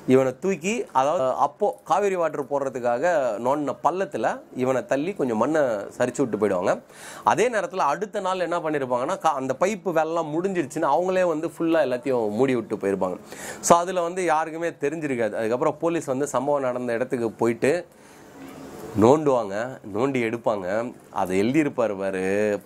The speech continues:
பா, சுஜாதாலாம் பக்கத்துல இருந்த மாதிரி எழுதியிருப்பாரு. அந்த,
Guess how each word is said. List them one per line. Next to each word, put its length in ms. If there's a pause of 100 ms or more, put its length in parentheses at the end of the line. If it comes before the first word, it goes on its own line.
(140)
பா, 180 (160)
சுஜாதாலாம் 680
பக்கத்துல 360
இருந்த 280
மாதிரி 320
எழுதியிருப்பாரு. 460 (360)
அந்த, 580